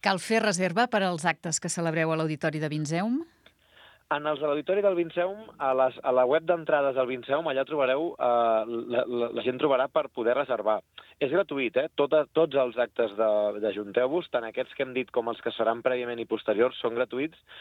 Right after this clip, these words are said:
Speaker 2: però en el Vinceum, com que volen controlar l'aforament, hi ha aquesta opció de fer la reserva prèvia. Tot i així, si algú no ho tenia previst o no se n'han recordat i el dia en qüestió, eh, o allò, a última hora se li acudeix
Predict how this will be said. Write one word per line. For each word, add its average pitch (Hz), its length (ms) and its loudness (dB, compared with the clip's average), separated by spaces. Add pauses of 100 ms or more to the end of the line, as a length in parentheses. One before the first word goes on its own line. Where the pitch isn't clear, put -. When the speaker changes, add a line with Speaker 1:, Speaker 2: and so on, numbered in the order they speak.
(220)
Speaker 2:
però 143 160 2
en 151 80 -4
el 147 80 -2
Vinceum, 147 480 -4
com 131 140 -4
que 117 100 2
volen 123 240 2
controlar 123 540 0
l'aforament, 123 580 0
hi 117 140 0
ha 110 100 2
aquesta - 320 0 (320)
opció 117 400 -2
de 123 160 4
fer 110 140 0
la 117 100 6
reserva 110 300 0
prèvia. 95 340 0
Tot - 160 -4
i 165 80 2
així, 143 240 -6 (560)
si 117 160 0
algú 117 240 -2
no 147 140 0
ho 139 60 -8
tenia 135 280 -2
previst 120 400 0
o 107 60 -4
no 113 100 -6
se 131 80 -4
n'han 131 160 0
recordat 117 480 0
i 113 160 0
el 101 160 4
dia 123 380 2
en 113 100 -10
qüestió, 107 400 0 (480)
eh, 104 160 0
o 107 160 6
allò, 107 320 6
a 117 160 2
última 117 320 2
hora 104 80 0
se 107 160 -6
li 107 80 -2
acudeix 110 320 -2